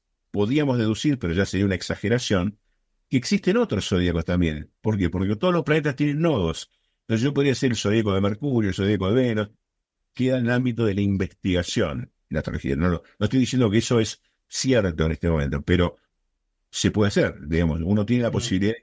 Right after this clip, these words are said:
Speaker 1: de indagar en eso en la medida que tenga tiempo, ganas y, y, y, y la posibilidad de poder hacerlo, ¿no? Eh, sería
Speaker 2: Pero
Speaker 1: básicamente
Speaker 2: quiero
Speaker 1: esto.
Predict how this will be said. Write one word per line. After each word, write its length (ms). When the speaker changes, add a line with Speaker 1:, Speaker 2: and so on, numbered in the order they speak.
Speaker 1:
de 100
indagar 440
en 100
eso 260
en 100
la 40
medida 220
que 100
tenga 320
tiempo, 500
ganas 480
y, 640
y, 340
y, 320
y 140
la 80
posibilidad 300
de 80
poder 180
hacerlo, 400
¿no? 140
Eh, 360
sería 280
Speaker 2:
Pero 80
Speaker 1:
básicamente 440
Speaker 2:
quiero 480
Speaker 1:
esto. 140